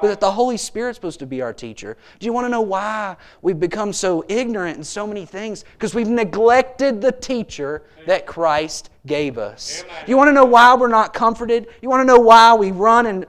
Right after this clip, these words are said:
Speaker 1: afraid whenever we see something bad in the news? 'Cause we don't believe in the Comforter. We
Speaker 2: Amen.
Speaker 1: don't trust the Comforter. We neglect the Holy Spirit. We treat it like it's some kind of force. We call it it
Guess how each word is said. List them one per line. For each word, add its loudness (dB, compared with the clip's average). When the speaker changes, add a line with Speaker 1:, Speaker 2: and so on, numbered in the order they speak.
Speaker 1:
afraid 2
whenever -4
we -6
see -14
something -12
bad -2
in -6
the -8
news? -4
'Cause -2
we 0
don't 8
believe 4
in -2
the 0
Comforter. 2
We 2
Speaker 2:
Amen. 2
Speaker 1:
don't 6
trust 6
the -2
Comforter. -2
We 4
neglect 6
the 8
Holy 6
Spirit. 0
We -4
treat -4
it -4
like 0
it's -8
some 0
kind 2
of 6
force. 10
We -6
call 10
it 10
it 4